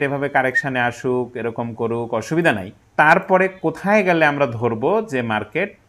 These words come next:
আ-, আরো অনেক উপরে যাবে? এখন এভাবে করে মার্কেট এই আপার চ্যানেল টাচ করার কথা। এখন এই চ্যানেলটা যেহেতু আপনারা দেখছেন যে একটা লোয়ার চ্যানেল এবং লোয়ার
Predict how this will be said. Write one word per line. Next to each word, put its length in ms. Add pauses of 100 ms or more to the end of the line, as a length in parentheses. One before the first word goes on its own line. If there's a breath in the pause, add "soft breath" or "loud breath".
(100)
আ-, 120 (100)
আরো 120 (100)
অনেক 240
উপরে 300
যাবে? 160 (180)
এখন 160 (220)
এভাবে 300
করে 140 (160)
মার্কেট 380 (300)
এই 80 (260)
আপার 220 (100)
চ্যানেল 280 (120)
টাচ 200 (180)
করার 280 (120)
কথা। 240 (600 soft breath)
এখন 300 (300)
এই 80 (120)
চ্যানেলটা 440
যেহেতু 280
আপনারা 280
দেখছেন 380 (240)
যে 120 (460)
একটা 200 (600)
লোয়ার 380
চ্যানেল 280 (320)
এবং 140 (120)
লোয়ার 240